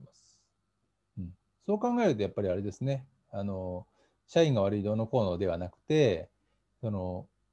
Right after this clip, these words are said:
例えば役職でも、その役職になれば、その人が能力を発揮する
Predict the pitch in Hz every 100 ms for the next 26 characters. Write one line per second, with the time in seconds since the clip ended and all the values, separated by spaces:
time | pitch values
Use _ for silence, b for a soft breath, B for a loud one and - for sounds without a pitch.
0 | _ _ _ - 151 202 127 98 90 127
1 | 135 - 214 220 214 147 123 90 85 -
2 | 170 190 214 208 - 202 202 196 196 190
3 | 180 - 175 185 185 107 113 117 87 95
4 | - 151 156 - 104 120 135 101 - 87
5 | 98 - - 113 107 98